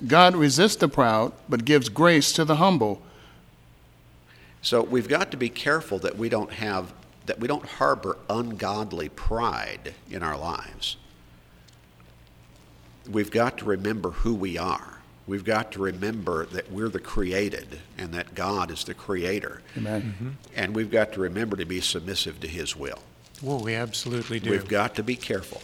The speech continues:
Speaker 2: got to be careful.
Speaker 3: Mm-hmm.
Speaker 2: Now, we've, we've got to be careful also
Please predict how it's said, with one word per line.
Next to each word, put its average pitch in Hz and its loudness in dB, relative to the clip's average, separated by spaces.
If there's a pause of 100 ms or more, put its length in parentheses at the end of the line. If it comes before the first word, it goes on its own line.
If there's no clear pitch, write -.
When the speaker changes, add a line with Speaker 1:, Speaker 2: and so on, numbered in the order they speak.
Speaker 2:
got 90 -6
to 98 -12
be 95 -6
careful. - -4 (160)
Speaker 3:
Mm-hmm. 123 -4 (120)
Speaker 2:
Now, 107 0 (200)
we've, 107 -2 (180)
we've 107 -2
got 127 2
to 117 -14
be 107 -2
careful 117 2
also 101 2